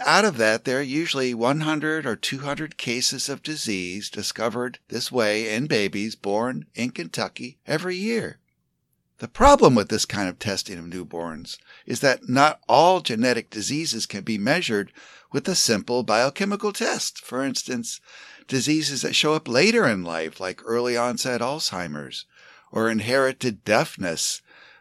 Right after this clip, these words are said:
when it doesn't show up until you're a teenager or in your early twenties. That's not gonna show up in a biochemical test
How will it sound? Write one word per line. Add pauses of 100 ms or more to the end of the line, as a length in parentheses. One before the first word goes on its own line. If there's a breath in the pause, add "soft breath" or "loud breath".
when
it
doesn't
show
up
until
you're
a
teenager
or
in
your
early
twenties. (360 loud breath)
That's
not
gonna
show
up
in
a
biochemical
test